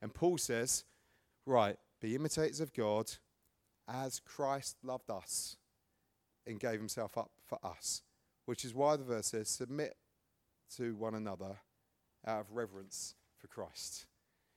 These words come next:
If there's anything that I've said today, I hope what you will remember is this, that our worship is not just defined to the songs that we sing, but the attitudes that we have to one another and what it displays about the kingdom of God.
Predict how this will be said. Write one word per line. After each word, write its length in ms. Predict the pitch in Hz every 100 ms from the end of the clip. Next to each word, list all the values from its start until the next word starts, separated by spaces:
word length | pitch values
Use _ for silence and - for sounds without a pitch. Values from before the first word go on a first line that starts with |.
| _ _ -
If 140 | 110
there's 240 | 135 123 113
anything 440 | 139 147 127 120
that 120 | 107 -
I've 140 | 104
said 180 | - 107
today, 440 | 117 110 107 95 - _ _ -
I 60 | 110
hope 240 | 131 143
what 140 | 127
you 200 | 113 120
will 120 | 110 117
remember 500 | 117 120 117 101 101
is 120 | 95
this, 280 | 117 - -
that 140 | 113
our 160 | 113 113
worship 480 | 123 147 - 110 - _ _ _ _ -
is 160 | 113
not 220 | 127 127
just 260 | 113 120 - - _ _ _
defined 400 | 113 123 113 110
to 80 | 110
the 120 | 104
songs 300 | - 110 101
that 120 | 113
we 80 | 104
sing, 400 | - 113 92 87 - _ _ _ _ _
but 140 | 110
the 120 | 101 -
attitudes 560 | 110 - 113 - 107 117
that 80 |
we 100 | 110
have 220 | 92 107 -
to 100 | 113
one 180 | 101 101
another 340 | 104 98 90 82
and 100 | 101
what 140 | 101
it 100 | 101
displays 420 | - - 104 98
about 180 | 95 98
the 80 | 98
kingdom 340 | - 95 90
of 140 | 95 -
God. 220 | 92